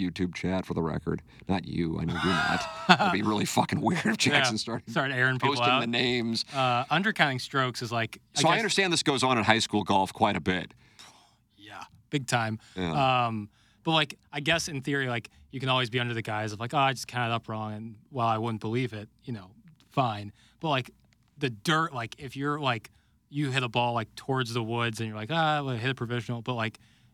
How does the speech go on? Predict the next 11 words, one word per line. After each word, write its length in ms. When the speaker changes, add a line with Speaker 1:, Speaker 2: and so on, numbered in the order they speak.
Speaker 2:
you 120
drop 480
a 80
ball 300
and, 100
like, 120
found 400
it, 220
that's, 340
like, 320
<laughs> 60